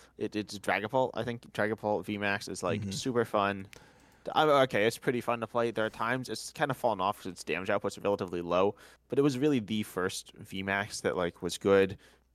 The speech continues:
Speaker 1: Um, and it's, it's fun. Uh, you play with the, I played with the Inteleon engine,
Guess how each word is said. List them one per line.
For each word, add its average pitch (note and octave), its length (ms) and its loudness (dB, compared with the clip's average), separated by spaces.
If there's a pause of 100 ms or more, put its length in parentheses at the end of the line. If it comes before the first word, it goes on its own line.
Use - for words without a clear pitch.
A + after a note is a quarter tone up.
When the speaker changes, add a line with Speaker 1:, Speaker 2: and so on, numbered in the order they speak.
(100)
Speaker 1:
Um, E2+ 420 0 (460)
and B2+ 140 -2
it's, B2 100 -2
it's B2 200 -4
fun. G#2 400 0 (100)
Uh, D2 60 -2
you G2 220 -2
play G#2+ 180 4
with F#2 120 0
the, F2+ 180 -2
I G2 100 2
played G2+ 200 2
with F#2 120 -2
the E2+ 100 -4
Inteleon A#2+ 320 2
engine, A#2 400 2